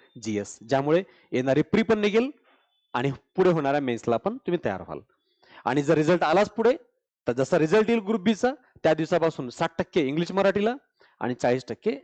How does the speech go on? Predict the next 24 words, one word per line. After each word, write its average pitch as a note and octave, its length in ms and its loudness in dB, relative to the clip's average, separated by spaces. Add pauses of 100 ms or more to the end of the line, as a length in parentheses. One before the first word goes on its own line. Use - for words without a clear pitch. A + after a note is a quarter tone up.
(140)
जीएसला, F#2+ 440 -8 (440)
याप्रमाणे A#2 480 -4
बॅलन्स C3+ 500 -2
प्रिपरेशन G#2 520 -8
होणं G2+ 200 -12
आवश्यक A#2+ 360 -4
आहे. F3+ 100 0 (580)
हे A#2+ 120 -4
एकच C#3 220 -2
करतो, C#3 300 -4
तोनच C3+ 320 -4
करतो, C3 300 -4
हे C3 140 -4
नाही C3+ 120 -4
करत, C3 220 0 (180)
अजून C3+ 280 -8
बघू, C3 260 -2
ठरवू, C3 400 -4 (260)
बराच C3+ 300 2
वेळ C#3 120 2
आहे, C3 280 0
त्यानंतर C3 640 -2
मी C#3+ 100 0
करेल, C3+ 340 2